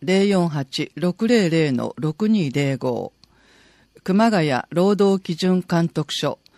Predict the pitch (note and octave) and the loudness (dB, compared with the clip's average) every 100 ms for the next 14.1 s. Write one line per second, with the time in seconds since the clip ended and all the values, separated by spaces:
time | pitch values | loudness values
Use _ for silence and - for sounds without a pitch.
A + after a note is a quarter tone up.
0 | _ _ _ E3+ E3+ E3+ D#3 - _ - | _ _ _ 0 2 0 -2 -4 _ -2
1 | F3+ F#3 F3+ E3 C#3+ C#3 - D#3 - D3+ | 2 4 2 0 -4 -6 -6 -8 -8 -2
2 | G3 A3 A3+ G3 - C#3 C3+ B2+ C3 - | -2 0 0 0 0 -2 -2 -2 -4 -6
3 | - - E3+ G3 G3 F#3+ - A2 - D3+ | -18 -6 -2 0 0 -2 -4 -8 -8 -6
4 | C#3 - - - _ - _ _ _ _ | -8 -8 -14 -14 _ -20 _ _ _ _
5 | _ _ _ _ _ _ _ _ _ _ | _ _ _ _ _ _ _ _ _ _
6 | _ _ _ _ _ _ _ _ _ _ | _ _ _ _ _ _ _ _ _ _
7 | _ _ _ _ _ G3 G3 G#3+ A#3+ A#3 | _ _ _ _ _ 0 4 6 6 6
8 | A3+ - F#3+ F3+ - _ _ _ _ _ | 4 0 -4 -6 -10 _ _ _ _ _
9 | _ _ _ _ _ _ _ _ _ _ | _ _ _ _ _ _ _ _ _ _
10 | _ _ _ _ _ _ _ _ - G#3+ | _ _ _ _ _ _ _ _ 0 2
11 | B3+ A#3+ A#3 - F#3+ F3+ - F3+ E3 A3 | 2 0 -4 -2 -4 -6 -4 -2 0 2
12 | A3+ G#3+ D#3+ C#3+ - - - _ - - | 4 2 -2 -8 -8 -10 -12 _ -20 -20
13 | _ - - A3+ B3+ B3+ C4 A#3+ - D#3+ | _ -10 2 6 6 6 4 2 0 -4
14 | D#3 | -4